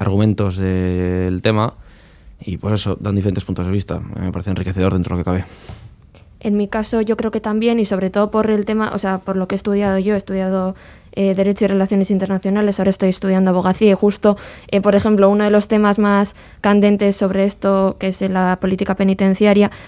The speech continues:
Speaker 2: yo he estudiado el derecho penitenciario justo ahora y, eh, había, en la clase como había muchas preguntas de, "Pero, ¿por qué si a un preso le ponen el primer grado luego no puede progresar y puede, pues, hacer como un camino hacia la, eh, resocialización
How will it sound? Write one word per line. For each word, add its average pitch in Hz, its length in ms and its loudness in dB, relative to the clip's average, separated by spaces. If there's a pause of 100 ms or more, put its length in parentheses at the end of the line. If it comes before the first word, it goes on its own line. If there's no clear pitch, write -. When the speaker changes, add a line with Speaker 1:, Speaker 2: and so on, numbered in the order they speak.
(100)
Speaker 2:
yo 202 60 4
he - 20 6
estudiado 190 320 2
el 185 80 2
derecho 185 280 2
penitenciario 190 520 2
justo 196 260 0
ahora 185 360 6 (320)
y, 202 160 6
eh, 202 160 2 (100)
había, 208 260 6
en 208 140 4
la 202 80 4
clase 214 300 0
como 226 140 0
había 233 180 4
muchas 208 320 0
preguntas 202 440 0
de, 196 160 0 (360)
"Pero, 202 400 4 (200)
¿por 214 200 2
qué 285 420 4 (160)
si - 240 0
a 214 60 4
un 220 100 2
preso 214 240 0
le 208 80 2
ponen 214 220 2
el 196 40 0
primer 208 320 2
grado 202 300 4
luego 196 200 2
no 196 120 2
puede 196 220 4
progresar 190 720 0 (240)
y 196 120 0
puede, 196 340 6
pues, 202 280 -2
hacer 196 360 0
como 202 200 2
un 202 60 2
camino 202 480 4
hacia 190 480 4
la, 185 320 4 (260)
eh, 196 140 4
resocialización 185 1120 0